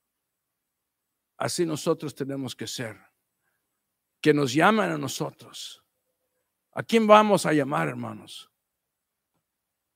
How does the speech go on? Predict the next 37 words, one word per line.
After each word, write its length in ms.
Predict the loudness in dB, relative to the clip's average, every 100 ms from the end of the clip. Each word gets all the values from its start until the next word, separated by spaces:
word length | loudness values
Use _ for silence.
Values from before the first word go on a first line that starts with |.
| _
Yo 160 | -10 -8
no, 180 | -8 -12
como 220 | -10 -4
digo, 140 | -4
yo 120 | -2 -4
no 160 | -4
quiero 300 | -2 0 0
llamar, 400 | 0 -2 -2 -2
no 160 | -4 -4
voy 140 | 0
a 40 | 0
llamar 220 | 0 0
a 80 | 0
alguno 400 | -2 -6 -8 -8
que 160 | -10
se 140 | -10 -14
está 420 | -10 -6 -6 -8 _ _ _ _ _ _ _
quedando 440 | -10 -6 -6 -6
allá. 380 | -6 -4 -6 -8 _ -20 _ _ _ _ _ _ -20 -16
Gózate 680 | -4 -2 0 0 0 -2
con 140 | -2 -4
los 140 | -4
servicios 520 | -4 0 0 0 -2
de 280 | 0 -2 -4 _ _ _ _ _
Facebook, 680 | 2 2 4 2 0 0 _ _ -18 -14 -14 _ _ _ _ _ _ _ _ _ _ _
pero 160 | -4 0
yo 160 | 2
voy 200 | 4 6
a 60 | 6
llamar 300 | 6 6 6
a 60 | 6
alguien 260 | 4 0
presente 520 | -2 -6 -2 -4 -4
que 160 | -4 0
yo 180 | 2 4
veo 240 | 2 0
aquí. 360 | -4 -8 -12